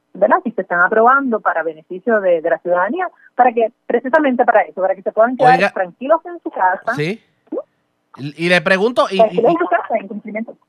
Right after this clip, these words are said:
Speaker 2: no, definitivamente. Le pregunto sobre esto, sobre lo que es el reclamo de, de desempleo. Para el reclamo por desempleo, ¿la persona tiene que obligatoriamente tener un documento del patrono certificando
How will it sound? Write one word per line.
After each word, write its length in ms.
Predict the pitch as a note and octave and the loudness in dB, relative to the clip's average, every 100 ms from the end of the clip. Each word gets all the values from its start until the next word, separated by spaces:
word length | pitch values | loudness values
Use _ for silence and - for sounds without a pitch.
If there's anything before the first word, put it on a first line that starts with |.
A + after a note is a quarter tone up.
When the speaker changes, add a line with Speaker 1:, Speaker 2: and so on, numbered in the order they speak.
| _ | _
Speaker 2:
no, 180 | D3 A#3 | 0 0
definitivamente. 720 | F3+ D#3 D3 F#3+ G3+ G3+ D#3+ | 0 -4 0 0 0 -2 -4
Le 120 | E3 | -4
pregunto 380 | F#3+ F#3 A3+ C4+ | -4 -6 -4 -4
sobre 280 | C#4 A3+ | -6 -6
esto, 280 | G#3 G3+ G3 | -8 -8 -8
sobre 320 | E3+ C#3+ C3 | -6 -8 -6
lo 140 | C3 B2 | -8 -8
que 80 | D#3 | -6
es 60 | |
el 80 | F#3 | -4
reclamo 600 | F3 D3 C#3 D3 C#3+ C3+ | -4 -4 2 2 2 -2
de, 220 | B2 G2 - - - | -4 -8 -12 -18 -10
de 80 | C#3+ | -4
desempleo. 680 | C#3+ C3+ B2+ A2+ A2+ G2 F2+ _ _ _ _ _ - | -4 -2 -4 -4 -6 -8 -10 _ _ _ _ _ -2
Para 440 | F#3+ F3+ F3+ F3+ | 4 6 6 4
el 120 | F3+ F3+ | 4 2
reclamo 500 | F#3 F3 G3+ B3+ - | -2 2 2 2 2
por 160 | B3+ | 0
desempleo, 640 | A#3+ A#3+ A#3+ G#3+ F3 D#3+ D3 | 0 -2 -4 -4 -4 -2 0
¿la 140 | D3+ | 0
persona 380 | D#3+ D#3 F3+ A3+ | -2 -4 -2 -2
tiene 240 | A#3 B3 | -2 -2
que 100 | B3 | 0
obligatoriamente 880 | A3 F#3 F#3 E3+ D#3 E3+ G#3+ A3+ A#3+ | 0 0 0 -2 -2 -2 0 0 -2
tener 300 | A3+ F#3+ F3 | -2 0 0
un 140 | A3 A#3 | 0 0
documento 600 | A3+ G#3+ G3 G#3 A3 A3+ | 0 0 -2 -2 -2 -2
del 160 | G#3+ | -2
patrono 460 | F#3+ F3+ E3+ G3+ A3+ | 0 0 0 -4 -4
certificando 1000 | - F#3+ E3+ F3 F3 - F3 G#3+ A3+ A#3 | -2 -4 -4 -8 -10 -2 0 0 0 -2